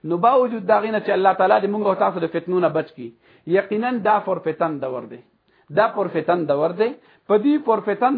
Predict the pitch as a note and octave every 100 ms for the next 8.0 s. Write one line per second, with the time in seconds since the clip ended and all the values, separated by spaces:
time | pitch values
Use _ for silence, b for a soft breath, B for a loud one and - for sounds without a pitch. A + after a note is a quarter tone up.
0 | A3 A#3 A3+ G#3 F3+ F3 A#3 A#3+ G#3+ F#3+
1 | F3+ F#3 A3 E3+ D#3+ D#3 D3+ F3+ D3 _
2 | b b b b E3 C4 B3+ G#3 F#3 F3
3 | F3+ B3 B3 A#3 G#3+ C#3 _ _ - D3+
4 | G#3 A#3+ A3 G#3 F#3+ G#3 G3+ F#3 F#3 F#3
5 | F3 D#3 E3 A3 G#3+ E3+ D#3 - D3+ F3+
6 | A#3+ C4 B B B D#3 F3+ C#4 A#3+ -
7 | F#3 F#3 F#3 G#3+ A#3+ G#3 G3+ A3+ D4+